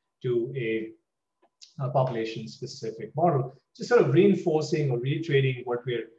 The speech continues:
you know, seeing, uh, coming out in, in, in stories and magazines and articles that, you know, we have to also, as we build these A I tools, we have to be cognizant of implicit bias. Uh, and we've got to really try to understand, are there differences? A,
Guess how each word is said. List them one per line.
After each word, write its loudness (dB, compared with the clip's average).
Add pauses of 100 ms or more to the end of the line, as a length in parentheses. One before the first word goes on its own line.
(260)
you -8
know, -6
seeing, 2 (240)
uh, 0
coming 0
out 2
in, -4
in, -14 (120)
in -20
stories -2
and -10
magazines -2
and -12
articles -2
that, -6 (260)
you -4
know, -2
we 0
have 2
to 2
also, 2
as -2
we -4
build 0
these -4
A 0
I 2
tools, 0
we -4
have -6
to -8
be -6
cognizant -4
of -14
implicit -14
bias. -12 (460)
Uh, -4
and -8
we've -6
got 2
to 4 (260)
really 2
try 2
to 2
understand, -2 (120)
are 0
there 2
differences? -2
A, 2